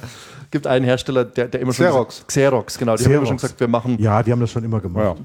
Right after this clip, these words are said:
Speaker 1: wir machen Prozesse.
Speaker 2: Ja.
Speaker 1: Äh, dass da Papier im Spiel ist, ist ein, ist ein Nebenteil. Keiner hat wegen
Speaker 3: Richtig.
Speaker 1: des Preises jemals einen Xerox-Drucker
Speaker 3: Ja.
Speaker 1: gekauft. Die
Speaker 3: Ja.
Speaker 1: hatten diese Kompetenz immer schon.
Speaker 3: Ja.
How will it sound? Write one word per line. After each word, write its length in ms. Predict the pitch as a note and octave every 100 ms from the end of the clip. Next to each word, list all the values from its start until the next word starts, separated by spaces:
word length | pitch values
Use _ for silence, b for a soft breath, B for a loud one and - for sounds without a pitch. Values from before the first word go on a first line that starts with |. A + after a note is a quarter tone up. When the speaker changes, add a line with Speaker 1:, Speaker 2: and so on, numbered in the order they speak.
| C2+
Speaker 1:
wir 120 | C3
machen 280 | B2 A#2+ B2+
Prozesse. 580 | B2+ - A2 G#2+ G2+ F2+
Speaker 2:
Ja. 160 | - G#2+ - -
Speaker 1:
Äh, 160 | A#2+ A2
dass 160 | - A2+
da 100 | A2+
Papier 340 | - A2+ -
im 80 | B2+
Spiel 260 | A#2 - A#2
ist, 140 | G#2+
ist 160 | A2+ -
ein, 100 | G#2+
ist 160 | -
ein 60 | G#2+
Nebenteil. 420 | G#2 A#2+ A#2+ G#2+
Keiner 320 | - A#2 B2
hat 120 | A#2 A#2
wegen 140 | A2
Speaker 3:
Richtig. 140 | G#2
Speaker 1:
des 80 | -
Preises 380 | A2 A2 A#2 A2
jemals 240 | A#2 A2+ G#2
einen 60 |
Xerox-Drucker 640 | G#2 B2 B2 - - G#2+ A2
Speaker 3:
Ja. 60 | G2+
Speaker 1:
gekauft. 480 | G#2+ G#2 G#2+ - - B B B
Die 40 | A#2
Speaker 3:
Ja. 60 |
Speaker 1:
hatten 100 | G#2+
diese 120 | G#2+ A2
Kompetenz 420 | A2+ G#2+ A2 G#2
immer 220 | A2+ G2+
schon. 300 | - F2 F#2
Speaker 3:
Ja. 140 | A#2+